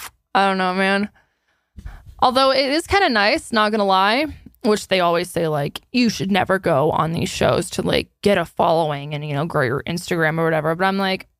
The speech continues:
okay, you can't lie that that's not a low-key benefit of going on reality T V,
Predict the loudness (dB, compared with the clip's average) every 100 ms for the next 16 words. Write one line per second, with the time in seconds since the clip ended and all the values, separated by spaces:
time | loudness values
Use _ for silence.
0 | 0 0 2 -2 -4 -2 0 0 2 2
1 | 2 0 -4 0 0 2 0 0 0 0
2 | 0 0 0 0 0 0 0 -2 _ _
3 | 2 2 0 -6 -2 0 2 0 -2 0
4 | 2 0 -4 -2 0 2 2 0